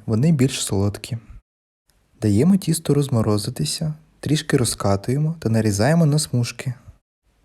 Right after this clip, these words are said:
Далі робимо надріз у банані, для того, щоб туди покласти шоколад. Ви можете обрати чорний або молочний, за вашим смаком. Також за бажанням ви можете додати подрібнений грецький горіх.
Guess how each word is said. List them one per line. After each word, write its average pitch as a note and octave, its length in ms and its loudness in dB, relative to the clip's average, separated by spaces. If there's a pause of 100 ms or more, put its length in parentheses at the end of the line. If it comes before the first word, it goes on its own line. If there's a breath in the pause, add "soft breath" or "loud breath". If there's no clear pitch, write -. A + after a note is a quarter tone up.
Далі B2+ 300 0
робимо B2+ 380 2
надріз A2+ 420 -2
у - 20 2
банані, G2+ 500 0 (120)
для G#2+ 100 -4
того, D#3+ 240 -4
щоб C3 180 -6
туди A#2 220 -2
покласти C3 480 -4
шоколад. G2+ 540 -6 (1000)
Ви E3 60 2
можете D#3 360 2
обрати D#3+ 360 2
чорний F#3+ 360 2
або A#2+ 160 2
молочний, G#2+ 520 0
за D#3 180 2
вашим D3 280 -2
смаком. G#2 460 -6 (520)
Також G3+ 320 0
за D#3+ 140 2
бажанням A#2 460 0
ви A2+ 60 -4
можете A#2 320 -2
додати D#3+ 380 0
подрібнений D3+ 580 0
грецький A#2 440 -4
горіх. A2+ 420 -6